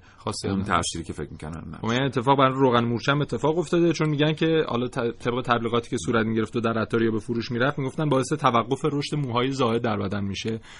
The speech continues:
Speaker 1: و شما پنج شش روز روزی مثلاً سه چهار بار استفاده کنید دیگه، اه، موهای زائد برطرف می‌شه. اما گفتن که این اعتبار علمی نداره و، اه،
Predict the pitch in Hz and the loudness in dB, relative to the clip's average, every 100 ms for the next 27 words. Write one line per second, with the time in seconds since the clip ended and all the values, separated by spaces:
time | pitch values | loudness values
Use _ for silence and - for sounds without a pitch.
0 | - 113 120 127 120 113 139 - 127 110 | -6 -4 -2 2 0 0 -4 -2 -2 -2
1 | 113 117 107 117 113 110 120 117 110 104 | -4 -4 -4 -4 -6 -2 -2 0 -2 -4
2 | 104 113 110 113 120 131 127 120 - - | -6 -6 -4 -4 -4 -2 -2 -4 -10 -18
3 | - - - 117 117 113 117 123 123 120 | -18 -20 -6 0 2 4 4 4 4 6
4 | 117 117 - - - 123 123 131 147 170 | 4 2 -6 -14 4 4 8 8 8 6
5 | 170 175 170 147 151 143 147 143 143 135 | 6 6 8 6 4 4 2 2 2 2
6 | 123 123 120 135 139 139 135 127 117 113 | 2 4 2 2 0 2 0 2 2 0